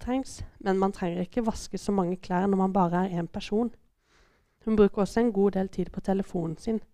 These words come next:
sitter krumbøyd over den og trykker før hun går ut og gjør ærender.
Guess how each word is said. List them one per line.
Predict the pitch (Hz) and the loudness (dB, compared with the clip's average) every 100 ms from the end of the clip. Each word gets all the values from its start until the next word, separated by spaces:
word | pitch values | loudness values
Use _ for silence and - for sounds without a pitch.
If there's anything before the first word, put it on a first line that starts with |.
| _ _ _ - | _ _ _ -6
sitter | 208 - 226 | -2 0 -2
krumbøyd | - 226 190 170 190 190 | 2 4 4 6 4 6
over | 175 180 | 4 2
den | 185 196 | 0 -2
og | - | 0
trykker | 220 - - 202 | -2 -2 -6 -6
før | 202 180 175 | 0 2 2
hun | 190 | 2
går | 185 190 185 | 2 2 2
ut | 185 - - - | 0 -4 -18 -4
og | 202 | 2
gjør | 190 190 175 | 2 2 0
ærender. | 175 175 | -4 -12